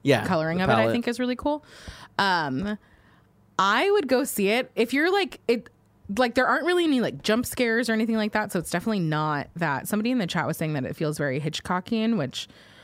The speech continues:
Speaker 2: I don't disagree with, but I feel like there wasn't even as much tension there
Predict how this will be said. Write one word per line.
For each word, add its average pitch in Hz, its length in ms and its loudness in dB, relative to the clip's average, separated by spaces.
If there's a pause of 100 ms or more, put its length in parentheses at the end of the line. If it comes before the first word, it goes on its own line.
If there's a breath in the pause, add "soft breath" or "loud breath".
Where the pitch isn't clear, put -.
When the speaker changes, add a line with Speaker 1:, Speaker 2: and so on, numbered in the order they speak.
(160 soft breath)
Speaker 2:
I 214 100 -2
don't 302 460 -2 (420)
disagree 269 560 -2
with, 349 360 0
but 208 140 2
I 196 140 0
feel 220 200 -2
like 233 160 -2
there 208 140 0
wasn't 185 300 0
even 175 260 0
as 160 160 -2
much 156 360 -4 (220)
tension 160 540 -2
there 143 460 -2